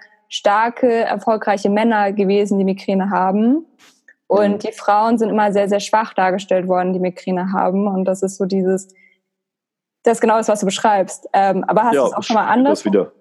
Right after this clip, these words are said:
Speaker 1: Genau, hast du schon mal andersrum erlebt, dass jemand gesagt hat,
Speaker 2: Mhm.
Speaker 1: „Äh, was ist mit dem los?“
Speaker 2: So direkt nicht. Das Einzige, was halt, äh, passiert, aber mehr als Folge daraus, ähm, ist,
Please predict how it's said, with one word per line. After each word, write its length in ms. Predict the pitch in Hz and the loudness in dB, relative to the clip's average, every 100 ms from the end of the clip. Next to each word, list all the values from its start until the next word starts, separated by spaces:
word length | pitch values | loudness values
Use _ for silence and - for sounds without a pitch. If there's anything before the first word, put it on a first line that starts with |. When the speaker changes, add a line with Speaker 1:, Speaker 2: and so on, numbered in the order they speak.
| _ _ | _ _
Speaker 1:
Genau, 320 | - 202 240 226 | -6 0 2 2
hast 160 | 220 | 0
du 40 | 208 | -2
schon 140 | 226 | -2
mal 80 | 190 | 0
andersrum 400 | 214 277 302 320 | 0 0 0 -2
erlebt, 400 | 302 262 311 294 | 0 2 2 0
dass 160 | 233 - | -2 0
jemand 300 | 214 202 214 | 0 -2 0
gesagt 260 | - 233 | 0 2
hat, 140 | 202 226 | 0 0
Speaker 2:
Mhm. 80 | |
Speaker 1:
„Äh, 420 | 214 190 190 196 185 - | -2 0 0 0 -4 -8
was 160 | 190 | -8
ist 120 | 190 | -4
mit 160 | 190 202 | -6 -2
dem 160 | 208 240 | 0 2
los?“ 440 | 269 302 302 - _ _ _ _ _ _ _ _ _ _ _ _ - - - - - _ _ - - - | 2 0 -2 -12 _ _ _ _ _ _ _ _ _ _ _ _ -20 -20 -18 -20 -20 _ _ -16 -14 -10
Speaker 2:
So 400 | 120 104 127 185 | -8 0 2 2
direkt 460 | 156 139 147 - - | 2 0 0 -2 -2
nicht. 360 | 147 202 - | 0 0 -2
Das 140 | 123 - | -4 0
Einzige, 520 | 113 156 - 135 120 | 0 0 0 0 2
was 200 | 127 - | 0 2
halt, 300 | 135 131 - - | 0 0 -10 -12
äh, 120 | - | -12
passiert, 840 | - 117 - - 120 147 196 - _ - | -4 -4 -4 -6 0 0 0 -4 _ -6
aber 180 | 104 104 | -2 0
mehr 180 | 113 101 | 2 0
als 200 | 95 - | -2 -6
Folge 580 | - - 101 147 175 160 | -12 -2 0 0 0 0
daraus, 720 | 147 135 135 170 190 - - | 0 0 0 0 -2 -8 -8
ähm, 340 | - 117 113 113 | -2 2 2 0
ist, 340 | 131 139 - | 0 -2 -8